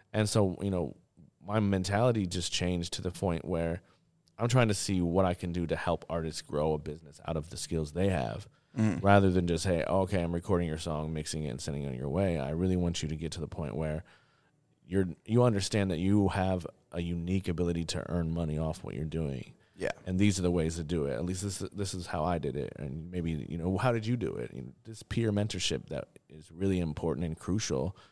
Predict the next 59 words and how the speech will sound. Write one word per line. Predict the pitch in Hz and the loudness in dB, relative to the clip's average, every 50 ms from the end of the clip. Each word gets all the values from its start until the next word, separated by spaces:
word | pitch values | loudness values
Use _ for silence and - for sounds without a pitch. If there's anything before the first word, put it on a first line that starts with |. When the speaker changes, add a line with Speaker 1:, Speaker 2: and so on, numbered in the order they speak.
| _ _ - | _ _ -2
Speaker 1:
you | - | 2
know, | 110 107 | 4 4
just | 95 123 127 - | 4 4 4 4
like | 131 104 90 | 4 4 4
in | 85 | 2
anything, | 85 104 135 131 - - 71 78 | 0 0 0 0 0 -2 -4 -4
just | 82 90 90 | -4 -2 0
like | 101 90 90 | 0 0 0
an | 90 | 0
addiction | 85 82 85 87 - - - 92 90 | -2 -2 -2 -4 -4 -2 -2 -2 -2
or | 85 82 | -2 -2
build, | 80 73 87 87 85 85 - - | -2 -2 -2 0 -2 -2 -4 -8
in | 85 85 | -10 -6
building | 82 92 92 85 85 87 | -2 -2 0 0 0 0
a | |
business, | 85 85 87 85 90 85 78 - - | 0 -2 -2 -2 -2 -4 -4 -4 -2
you | 82 87 | -2 0
need | 92 95 95 82 | 0 0 0 0
that | 82 73 71 | -2 -2 -4
accountability | 73 - - 69 67 78 73 73 90 87 87 78 80 80 | -4 -6 -8 -6 -6 -6 -6 -4 -4 -4 -2 -2 -2 -4
and | 76 73 | -4 -4
you | 85 | -6
need | 85 82 76 | -8 -10 -12
that, | 73 73 | -12 -10
like, | 78 78 73 76 73 - - _ _ _ _ _ _ _ | -8 -6 -6 -8 -8 -14 -20 _ _ _ _ _ _ _
steel | - - - 110 104 95 87 | -20 -8 0 2 4 4 4
sharpens | - - 95 87 82 - 87 85 - | 4 4 4 4 4 2 -2 -2 -2
steel | - - 92 95 92 87 | -2 0 0 2 2 2
that, | 82 80 80 | 0 0 -2
like, | 73 78 78 76 - | -2 -4 -6 -6 -8
says, | - - - - 87 | -12 -10 -8 -6 -2
"Hey, | 113 110 104 | -2 0 0
man, | 101 101 95 104 - - - _ _ _ _ _ _ - | 0 0 0 -2 -4 -8 -16 _ _ _ _ _ _ 0
did | 113 107 110 | 0 2 2
you | 107 | 6
do | 107 113 110 | 8 8 10
that | 110 110 107 104 | 10 10 10 8
today | - 110 110 113 117 117 110 | 6 4 6 6 8 8 8
or | 104 101 95 | 8 6 4
do | 92 90 87 - 87 82 95 | 2 0 -2 -6 -4 -2 0
you | 92 90 87 87 87 80 82 | 2 2 2 2 0 0 -2
stay | 87 - - 101 90 85 | -4 -2 0 0 2 2
at | 85 82 | 2 2
home?" | 95 90 80 64 64 55 | 0 0 0 -2 -4 -6
And, | 55 76 71 62 - - _ - | -6 -6 -6 -8 -10 -14 _ -14
you | - 90 | -8 -6
know, | 80 76 | -4 -2
just | 85 101 104 98 - _ _ _ - | -2 -2 -4 -4 -6 _ _ _ -2
different | 131 127 139 127 | 0 2 2 2
things | 120 120 110 | 2 2 2
like | 110 98 92 | 0 0 0
that | - 98 87 78 | 0 0 0 0
to | 82 | -2
just | 76 - 85 - - | -4 -6 -10 -10 -8
keep | 87 80 - | -8 -8 -6
you | 78 | -6
motivated, | 76 69 71 73 87 82 73 65 67 71 69 71 | -6 -6 -6 -8 -12 -14 -16 -18 -18 -18 -20 -20
I | 76 87 - - | -20 -18 -14 -10
think. | 85 92 107 | -10 -10 -10